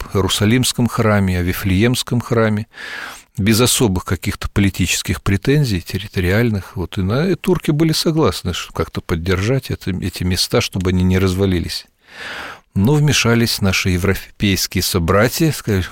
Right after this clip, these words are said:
«Как так? Россия, в Палестине, да вы что?» Вот, но это привело к войне. Вот, правда, я думаю, что хотя Россия в целом эту войну проиграла, но последствия на Святой Земле были в пользу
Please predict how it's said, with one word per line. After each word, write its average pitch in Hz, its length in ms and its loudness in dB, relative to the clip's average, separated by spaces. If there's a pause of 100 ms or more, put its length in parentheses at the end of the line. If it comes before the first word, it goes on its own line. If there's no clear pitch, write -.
(120)
«Как 170 460 0
так? - 240 -4
Россия, 127 960 0
в - 60 -20
Палестине, 127 920 2
да 98 140 0
вы 180 120 0
что?» 160 580 -2 (680)
Вот, 87 200 -4
но 135 100 2
это 160 140 0
привело 120 340 4
к - 120 -4
войне. 110 440 4 (760)
Вот, 92 160 -2
правда, 120 260 0
я 110 100 4
думаю, 107 280 4
что - 280 0
хотя - 300 -2
Россия 101 460 2
в - 200 -8
целом 98 380 0
эту 98 160 -2
войну 98 260 4
проиграла, 104 680 2
но 95 280 0 (580)
последствия 104 840 2
на 95 160 0
Святой 107 400 0
Земле 110 300 2
были 120 240 2
в - 100 -4
пользу 107 560 0